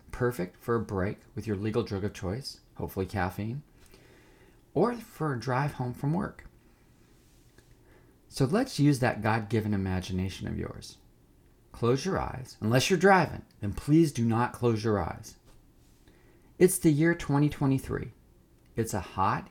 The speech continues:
humid Alabama summer. But for those used to the humidity, it's not too hot that a sun tea or a dip in the lake or river can't cure. But if you aren't used to it,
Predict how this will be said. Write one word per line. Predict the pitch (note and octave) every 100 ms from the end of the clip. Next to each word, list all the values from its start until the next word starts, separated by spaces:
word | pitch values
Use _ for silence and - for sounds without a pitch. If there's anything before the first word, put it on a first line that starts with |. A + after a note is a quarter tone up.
| -
humid | - A2+ G#2+ A2+ - -
Alabama | F#2+ G2 G2 F#2+ G2+
summer. | A2+ E3 C3+ F2+ - _ _ _ _ _ - - - -
But | C3+
for | - B2+
those | A#2 D#3 F3+ - B2+ G2
used | B2+ A2+ F#2+ - - -
to | -
the | G2+
humidity, | F#2 G#2 C3+ C#3 A2+ - - _ - -
it's | A#3 B3
not | A#3+ -
too | - -
hot | D#2 - - - - - - - - - -
that | A#2
a | G#2+
sun | - A#2+ B2+
tea | B2+ - C3+ D3+
or | G#2 F#2+
a |
dip | F#2 A#2+
in | A2+
the | A2
lake | G2 G#2 A#2
or | F#2
river | G#2 F3 D#3
can't | - F#2+ -
cure. | - F2+ C#3+ - - - _ - _ _ _ - - - - - -
But | A#2 G#2+
if | A#2
you | A2
aren't | A2+ B2+ D3+
used | D#3 -
to | - D#3+
it, | E3